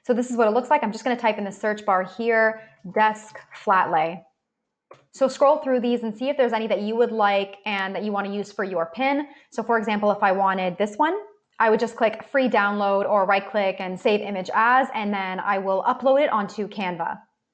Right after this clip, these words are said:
Okay, so over here, you'll see I've already uploaded three stock images, but to upload a stock image, just go to upload media and go to device, and then you can go through your folders and upload your images.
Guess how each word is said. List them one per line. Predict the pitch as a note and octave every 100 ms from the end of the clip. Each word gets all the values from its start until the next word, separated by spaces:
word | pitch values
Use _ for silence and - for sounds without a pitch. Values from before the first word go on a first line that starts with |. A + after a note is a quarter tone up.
| _ _ _ _ _ _ _ _ _ _ _ _ -
Okay, | C4+ F3+
so | A3+ B3
over | B3+ E4
here, | B3+ A#3+
you'll | A#3
see | G#3+ - A#3+
I've | B3+ G#3 G#3
already | A#3 C#4+ D#4
uploaded | G#3+ G#3+ G#3+ G#3 G3+ G3 -
three | - G#3+ A#3 C#4+
stock | - - G#3+ G3+ G3+
images, | G3+ G#3 D4+ E4
but | A#3 A3
to | -
upload | - C#4 C#4
a |
stock | C#4 A#3+ A3+
image, | A3+ G#3
just | G#3+ G#3
go | A3+ A3
to | A3
upload | G#3+ A3 A#3 G#3+
media | F#3 F3+ G3+ C4 G4 - _ -
and | G#3+
go | G#3
to | G#3
device, | G3+ F#3 G#3 F#4 G#4 -
and | A3+
then | A3
you | A3
can | G#3+
go | G#3+ G#3+
through | G#3+ A3 G#3 G3+ F#3+
your | G#3+ G3+ G3 F#3+ F#3+
folders | A3+ A#3+ D4+ F#4+ G4 -
and | G#3 G3 G3 G#3
upload | G#3 G#3 F#3
your | F#3+ F3+ E3 E3
images. | G3 E3+ D#3+ -